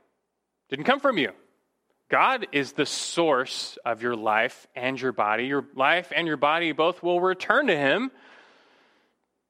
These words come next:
All will then find a second life with God or away from God. But speaking as believers, what are we waiting? An eternal life and a resurrected body.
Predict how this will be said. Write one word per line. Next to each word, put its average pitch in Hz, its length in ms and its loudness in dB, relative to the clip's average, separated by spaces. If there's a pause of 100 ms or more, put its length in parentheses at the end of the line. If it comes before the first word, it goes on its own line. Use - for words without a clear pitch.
(800)
All 165 380 4
will 147 140 0
then 151 160 2
find 131 440 0
a 127 60 -10
second 156 340 -2
life 135 380 -2 (120)
with 139 180 0
God 135 320 2
or 127 200 0
away 117 240 0
from 123 220 -12
God. 107 320 0
But 120 160 -4
speaking 156 300 -2
as 139 140 0
believers, 123 600 -2
what 190 140 2
are 233 80 0
we 226 140 2
waiting? 180 400 2 (600)
An 131 400 0
eternal 214 720 0 (460)
life 120 540 -2 (240)
and 131 100 -2
a - 20 0
resurrected 180 880 2 (220)
body. 160 480 0